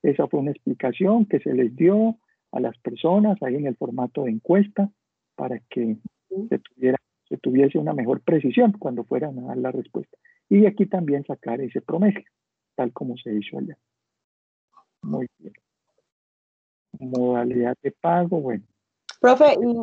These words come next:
Speaker 3: perdón, digamos que en el anexo, cuando nosotros pongamos la encuesta, que va, iba a ser uno de los anexos,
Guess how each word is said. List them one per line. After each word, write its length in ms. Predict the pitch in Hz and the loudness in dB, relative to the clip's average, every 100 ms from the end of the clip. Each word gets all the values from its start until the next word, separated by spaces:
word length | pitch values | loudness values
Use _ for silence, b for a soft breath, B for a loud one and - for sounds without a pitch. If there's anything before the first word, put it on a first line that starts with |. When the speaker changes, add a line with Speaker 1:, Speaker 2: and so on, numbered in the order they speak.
| - - | -8 2
Speaker 3:
perdón, 400 | 233 226 196 196 | 4 6 4 4
digamos 400 | 220 233 240 - | 2 2 0 2
que 120 | 320 | 4
en 120 | 254 | 6
el 160 | 233 226 | 4 4
anexo, 400 | 226 220 214 240 | 4 2 0 0
cuando 200 | 277 247 | 2 2
nosotros 380 | 214 208 254 247 | 2 0 -4 -4
pongamos 320 | 262 220 202 | 0 4 4
la 80 | 233 | 4
encuesta, 540 | 220 - 190 185 214 | 0 2 4 4 -2
que 140 | 214 208 | 2 2
va, 120 | 190 | 2
iba 200 | - 190 | 4 4
a 40 | 208 | 2
ser 140 | 233 | 0
uno 160 | 233 233 | 0 2
de 80 | 202 | 2
los 140 | 190 | 2
anexos, 680 | 185 180 175 - 196 202 | 0 -2 -4 -2 -2 -2